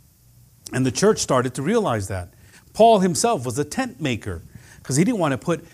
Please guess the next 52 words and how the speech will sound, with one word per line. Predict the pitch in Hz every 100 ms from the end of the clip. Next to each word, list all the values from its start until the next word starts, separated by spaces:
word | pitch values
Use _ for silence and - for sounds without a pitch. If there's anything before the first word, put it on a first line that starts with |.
| - - _ - -
any | 185 165
burden | 117 190 202
on | 151 147
anybody | 165 156
else. | 180 170
"I, | 135 143
I'll | 190
take | 208 240
care | - 262
of |
myself. | 220 180 269 285 - - - _ - - _ - - -
You | 160
know, | 190
God's | 156 226 277
gonna | 214 196
take | - 139 -
care | 123 101
of | 92
me." | 90 101 - - _ - - - -
A-, | 214 214
and | 208
so | - 220 196
to | 196 214
be | 185 226
able | 240
to, | 190 127 - -
to, | 170
to | 151 151 131 -
come | - 220
across | 220 202 226 214
these | 202 175
people, | 196 170
you | 175
know, | 196 175 - 160 156
what, | 165 175
what, | 165 147
what | - 151 151
you |
guys | 202 226 202
are | 143
doing | 202 233
is | 185 131
by | 135 123 110 - - -
waiting | 123 165 226 185 135 117 117 -
and | - 127
holding | - 185 208 202 190
off | 185 175
for | -
Jesus | 127 151 175 175
Christ | - 170 151 -
to | 123
return, | 113 - 208 185 143